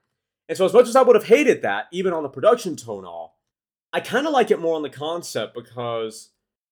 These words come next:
to me, it's a slightly cleaner design.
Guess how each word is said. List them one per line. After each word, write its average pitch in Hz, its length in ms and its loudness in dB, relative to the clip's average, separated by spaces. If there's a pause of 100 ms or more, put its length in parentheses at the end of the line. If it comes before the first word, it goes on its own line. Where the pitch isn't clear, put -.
(260)
to 160 120 -16
me, 202 100 -2
it's 214 100 2
a 170 60 -4
slightly 175 500 -4
cleaner 165 580 -10
design. 143 880 -8